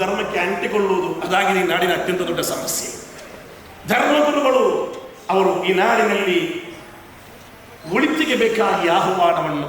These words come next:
ಕೊಡುವಾಗ, ರಾಜಕಾರಣಿಗಳು ಈ ನಾಡಿನ ಅಭಿವೃದ್ಧಿಗೆ ಬೇಕಾಗಿ ಕೆಲಸ ಮಾಡುವಾಗ ಈ ನಾಡು ಅಭಿವೃದ್ಧಿ ಹೊಂದುವ ಒಂದು ಸುಂದರ ನಾಡಾಗಿ ಉಳಿಯುತ್ತದೆ. ಆದ್ದರಿಂದ ಒಂದು ಒಳ್ಳೆಯ ನಾಡನ್ನು ಕಟ್ಟೋಣ, ಕಟ್ಟೋಣ ನಾವು ಹೊಸ ನಾಡೊಂದನ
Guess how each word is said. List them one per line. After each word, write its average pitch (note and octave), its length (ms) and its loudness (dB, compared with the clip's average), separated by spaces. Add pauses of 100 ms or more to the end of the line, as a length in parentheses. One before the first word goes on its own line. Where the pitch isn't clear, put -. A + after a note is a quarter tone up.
ಕೊಡುವಾಗ, C#3+ 380 -4 (1400)
ರಾಜಕಾರಣಿಗಳು C#4+ 760 2 (100)
ಈ - 40 2
ನಾಡಿನ C4 280 2 (120)
ಅಭಿವೃದ್ಧಿಗೆ C#4 600 0
ಬೇಕಾಗಿ G#3 420 2
ಕೆಲಸ F#3+ 200 0 (120)
ಮಾಡುವಾಗ D#3 440 0 (840)
ಈ D#3 120 0
ನಾಡು F3+ 200 4 (140)
ಅಭಿವೃದ್ಧಿ F#3+ 600 0
ಹೊಂದುವ E3 340 0 (540)
ಒಂದು D#3+ 140 -2
ಸುಂದರ G3 360 0 (160)
ನಾಡಾಗಿ E3+ 400 2 (140)
ಉಳಿಯುತ್ತದೆ. F#3 480 0 (640)
ಆದ್ದರಿಂದ E3+ 440 0 (400)
ಒಂದು F3+ 180 0 (120)
ಒಳ್ಳೆಯ C#4 280 2
ನಾಡನ್ನು A3 580 2
ಕಟ್ಟೋಣ, E3 300 -6 (280)
ಕಟ್ಟೋಣ C#4 460 2 (140)
ನಾವು F3+ 200 4 (440)
ಹೊಸ - 140 0 (160)
ನಾಡೊಂದನ C4 540 2